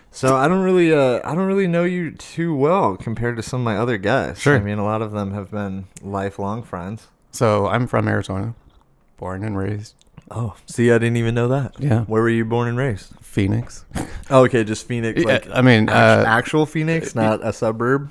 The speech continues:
Speaker 2: Uh, well, I grew up in Peoria, so northern, well, in the valley, north.
Speaker 1: Okay, there you go.
Speaker 2: West. Uh, and I moved, I've lived in Tempe, I've lived, uh, in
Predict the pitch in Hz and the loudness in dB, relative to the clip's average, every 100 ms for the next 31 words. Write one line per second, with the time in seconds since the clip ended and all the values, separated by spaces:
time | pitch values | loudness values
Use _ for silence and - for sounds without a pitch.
0 | - - 135 127 147 123 117 120 110 123 | -6 4 8 10 10 8 6 4 6 6
1 | 120 117 107 104 98 - 98 87 85 92 | 6 2 0 -2 -4 -4 -4 -4 -6 -8
2 | 120 92 92 90 85 87 - _ _ _ | -6 -4 -4 -4 -4 -8 -12 _ _ _
3 | _ 95 78 - _ _ _ _ _ _ | _ -16 -16 -18 _ _ _ _ _ _
4 | _ - 101 87 87 85 80 80 82 87 | _ -6 -4 -2 0 0 -2 -6 -8 -8
5 | - - - 80 - 101 120 135 101 104 | -10 -16 -6 -4 0 0 0 0 2 2
6 | 87 - - - - - - 113 110 101 | 2 -2 -8 -14 -20 -20 -4 4 6 6
7 | 95 92 87 - - 104 95 92 92 87 | 4 0 -4 -6 0 2 2 0 -4 -2
8 | 104 110 113 98 - - 107 101 - - | 2 4 4 2 -8 -2 -2 -2 -8 -4
9 | 104 92 - 92 135 151 151 139 - 90 | -4 -4 -4 -2 0 0 0 -4 -8 -6
10 | 95 90 - - - 92 92 - | -4 -4 -8 -12 -10 -10 -10 -12